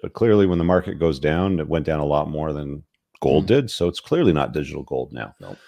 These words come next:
Speaker 1: But today it had a nice rally, and I don't know. Uh, we'll see what happens. It's, uh, I still have my Bitcoin. I'll probably buy some more, uh, you know, if it goes down a, a little bit more. But, uh,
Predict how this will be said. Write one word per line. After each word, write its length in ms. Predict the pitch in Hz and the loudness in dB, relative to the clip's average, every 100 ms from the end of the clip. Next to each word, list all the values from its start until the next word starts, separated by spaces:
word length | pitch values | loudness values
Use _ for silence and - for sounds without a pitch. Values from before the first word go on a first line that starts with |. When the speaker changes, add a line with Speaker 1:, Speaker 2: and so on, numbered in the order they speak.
| - _ 85 | -20 _ -4
Speaker 1:
But 140 | 82 | -2
today 260 | - 101 95 | 2 4 6
it 80 | |
had 160 | 82 85 | 4 2
a 40 | |
nice 280 | 82 80 - | 0 -4 -4
rally, 420 | 69 80 120 123 | 0 2 2 2
and 320 | 113 101 101 95 _ _ - - - | 0 -2 -4 -6 _ _ -20 -16 -8
I 60 | |
don't 80 | 123 | -4
know. 240 | 131 85 - - | -4 -6 -8 -4
Uh, 400 | 95 95 95 95 - _ _ | 2 4 4 2 -4 _ _
we'll 80 | 120 | -6
see 200 | - 143 | -4 -2
what 120 | 139 | 0
happens. 440 | 127 135 - 69 - | 2 0 -2 -6 -6
It's, 280 | - - 87 | -10 -6 2
uh, 380 | 82 80 78 - _ - - - | 4 6 4 0 _ -20 -4 0
I 60 | |
still 260 | 117 147 110 | 4 6 6
have 180 | 95 80 | 6 4
my 160 | 80 | 0
Bitcoin. 460 | 73 76 - 76 76 | 0 -4 -2 -4 -2
I'll 180 | 78 _ | -6 _
probably 300 | - 92 78 | -2 -2 -2
buy 200 | 71 78 | 0 0
some 200 | 73 - | 0 -4
more, 420 | 71 73 73 73 78 | -6 -4 -2 -4 -6
uh, 60 | 76 - | -14 -10
you 80 | 82 | -6
know, 80 | 76 | -4
if 100 | - | -6
it 80 | 80 | -2
goes 240 | 78 69 | -2 -2
down 240 | 78 76 73 | -4 -4 -4
a, 40 | |
a 440 | 80 _ _ - | -8 _ _ -8
little 140 | 78 - | -6 -6
bit 120 | - | -6
more. 280 | 71 73 73 | -2 0 0
But, 360 | 69 71 - | 0 -2 -2
uh, 360 | - 71 67 | -2 2 2